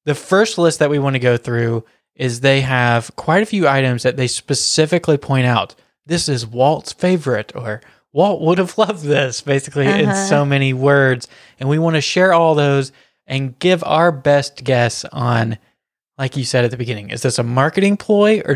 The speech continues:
Speaker 1: would Walt have really enjoyed this meal? So the first one takes place at the Crystal Palace, and it says,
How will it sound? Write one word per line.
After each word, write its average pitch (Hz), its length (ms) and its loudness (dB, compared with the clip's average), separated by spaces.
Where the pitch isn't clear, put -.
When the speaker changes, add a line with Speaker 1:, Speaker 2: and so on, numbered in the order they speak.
Speaker 1:
would 143 280 2
Walt 131 380 2
have 117 320 -2
really 131 680 2
enjoyed 117 680 -2
this 123 240 -2
meal? 113 360 -6
So - 120 -6
the 120 120 0
first 190 480 0
one 139 340 2
takes 143 280 0
place 127 420 0
at 143 100 -2
the - 80 -4
Crystal - 460 0
Palace, 120 640 -4
and 127 100 -6
it 131 100 0
says, 123 360 0